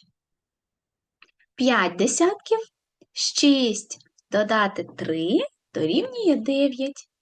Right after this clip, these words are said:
І утвориться число п'ять десятків. Дев'ять одиниць, п'ятдесят дев'ять. Попрацюємо з відніманням. Шістдесят сім відняти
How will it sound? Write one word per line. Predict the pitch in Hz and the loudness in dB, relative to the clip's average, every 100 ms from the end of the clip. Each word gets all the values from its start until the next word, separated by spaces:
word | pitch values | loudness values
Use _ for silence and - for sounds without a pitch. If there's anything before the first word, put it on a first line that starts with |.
| - | -8
І | 359 | -6
утвориться | 339 - 359 480 466 427 | -6 0 0 4 2 2
число | 370 - 311 - 302 349 - _ _ _ _ _ - _ | -2 0 0 2 2 0 -2 _ _ _ _ _ -20 _
п'ять | - 214 196 185 | -4 0 0 0
десятків. | 208 - 196 170 - 165 - _ _ _ _ _ _ _ _ _ _ - | -2 -2 -6 -6 -8 -10 -10 _ _ _ _ _ _ _ _ _ _ -4
Дев'ять | 185 190 180 170 170 | 2 2 2 -2 -2
одиниць, | 165 156 156 - - - _ | -2 -2 0 0 -2 -18 _
п'ятдесят | - 165 165 160 - - 190 226 - _ _ - | -6 -4 -2 -4 -6 -4 -2 -4 -8 _ _ -10
дев'ять. | 170 175 170 180 180 - - _ _ _ _ _ _ _ _ _ _ _ _ _ _ _ _ _ _ _ _ - - - - | 2 2 2 0 -4 -6 -16 _ _ _ _ _ _ _ _ _ _ _ _ _ _ _ _ _ _ _ _ -20 -18 -18 -10
Попрацюємо | 185 185 185 - 185 190 | -6 0 0 0 -2 0
з | 202 | 0
відніманням. | 254 269 339 381 427 311 196 190 - - - | 0 4 4 4 2 0 -2 -6 -16 -20 -16
Шістдесят | - - 185 180 202 202 190 - | -8 -2 -2 0 -2 -2 -4 -2
сім | - - 180 202 370 | -4 -2 -2 0 0
відняти | - 220 190 185 175 175 | 0 -2 -2 -2 -2 -6